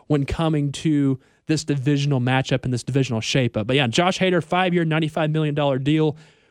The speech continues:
to to the Houston Astros. Other deals that have happened, uh, earlier, was it earlier this week, earlier last week? It wouldn't be this week, Kramer, 'cause this week hasn't really happened yet. No, but, no, but the Cubs signed Shoto Imanaga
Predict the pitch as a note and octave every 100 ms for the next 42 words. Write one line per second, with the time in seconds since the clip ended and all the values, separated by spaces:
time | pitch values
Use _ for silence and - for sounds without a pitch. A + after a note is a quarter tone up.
0 | _ - G#3 G#3+ G#3 - _ _ _ _
1 | _ _ _ _ _ _ _ _ _ -
2 | A#3 E3+ F#3 - E3+ F#3+ - F#3+ G3 -
3 | - - F#3 F#3+ F#3 F#3 F3 - E3 E3
4 | F3+ - - D3+ C#3 - F#3 F#3 F3 F3
5 | E3 D#3+ D#3 D#3 D3+ C#3+ C#3 C3+ - E3+
6 | C#3 B2 A3+ - A3 E3 C#3 A#2 C#3+ G3+
7 | - G#3+ G#3 - _ _ _ - D3 C3
8 | A#2+ A#2+ G#2+ - A2 A2 A#2+ - A2+ A2+
9 | G#2 G#2+ G#2+ A2+ G#2+ G#2 G#2 F#3 F3+ D#3+
10 | F3+ A3+ E3 D#3+ B3 D4 - C4 A#3 -
11 | A#3+ A3+ A#3 F3+ F3 F3+ F#3 D#3+